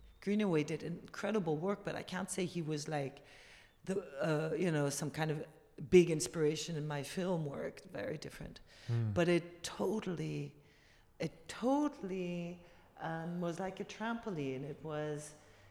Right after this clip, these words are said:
Speaker 1: if this guy who's made, I don't know how many films, who is respected, who's, who's very unique, um, tells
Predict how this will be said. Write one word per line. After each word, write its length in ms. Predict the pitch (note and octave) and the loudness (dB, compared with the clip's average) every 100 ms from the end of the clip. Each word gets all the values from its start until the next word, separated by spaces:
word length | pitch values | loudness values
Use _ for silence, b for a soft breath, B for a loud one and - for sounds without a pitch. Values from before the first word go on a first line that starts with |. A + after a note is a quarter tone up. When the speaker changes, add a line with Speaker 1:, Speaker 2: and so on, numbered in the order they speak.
| - | -14
Speaker 1:
if 220 | D#3+ - | -14 -2
this 280 | C#4+ E4+ - | -2 -2 -2
guy 460 | A#3 G3 E3 C#3 B2+ C3 - - - - - - _ - - - | -2 0 0 0 -4 -8 -12 -14 -20 -20 -20 -20 _ -20 -20 -10
who's 280 | - F#3+ E3+ | -2 0 0
made, 460 | E3 D#3 C#3+ C#3 | 0 2 2 0
I 100 | C#3 | -2
don't 120 | D3+ D3 | -4 -6
know 140 | - - | -8 -4
how 140 | A3+ | 0
many 240 | A#3 A#3 G#3 | 2 2 0
films, 720 | - E3+ D3+ C#3 D3+ - - B B B | -4 -6 -6 -8 -10 -12 -14 B B B
who 200 | - F#3+ | -4 0
is 360 | E3 D3+ D3 - | 0 0 -6 -8
respected, 800 | - F3 - G#3 G#3 - F#3+ E3+ | -6 -6 -2 -2 -2 -4 -2 -2
who's, 480 | - F3 D3+ - - B B B B B B B - - - - - - | -2 -2 -2 -2 -6 B B B B B B B -20 -20 -16 -14 -14 -8
who's 160 | - D3 | -6 -6
very 500 | D3 F3 - - A#3 | -6 -4 0 2 2
unique, 800 | G3+ G#3+ G#3 G#3 G3+ - - - - - - - - _ - | 2 2 2 0 -2 -4 -10 -12 -16 -20 -20 -20 -20 _ 0
um, 600 | F3+ F3 F3 F3 F3+ F3 - - - - - _ - - - | 2 2 2 0 -2 -4 -8 -14 -20 -20 -20 _ -20 -20 -14
tells 460 | - F#3 G#3 F3 F3 | -4 0 2 0 -6